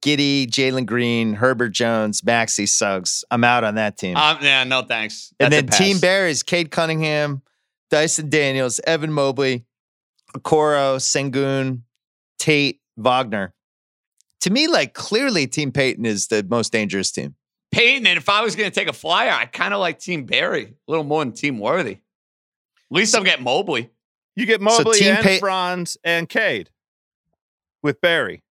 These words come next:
Speaker 1: So Team LeBron, I'm gonna make this my lock. Team Peyton plus two twenty with Team LeBron minus two thirty in the All-Star game is plus three fifty-nine.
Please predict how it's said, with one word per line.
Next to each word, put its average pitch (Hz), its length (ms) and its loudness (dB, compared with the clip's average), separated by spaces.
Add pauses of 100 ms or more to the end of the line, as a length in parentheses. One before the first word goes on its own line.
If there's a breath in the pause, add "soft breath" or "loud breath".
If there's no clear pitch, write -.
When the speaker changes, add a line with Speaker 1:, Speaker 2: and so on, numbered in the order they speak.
(140)
Speaker 1:
So 175 200 2
Team 214 440 2
LeBron, 156 760 0 (100)
I'm 190 160 2
gonna 247 140 -2
make 220 220 -4
this 208 180 -4
my 180 120 0
lock. 156 400 -2 (800)
Team 208 280 -2
Peyton 202 420 -2
plus 170 300 0
two 165 160 -4
twenty 139 560 -2
with 131 220 -4
Team 170 260 0
LeBron 143 580 0
minus 127 420 0
two 139 140 -4
thirty 123 340 0
in 107 100 -2
the 113 100 2
All-Star 117 360 0
game 101 240 -2
is 95 140 -2
plus - 320 0
three 170 180 -4
fifty-nine. 131 680 -2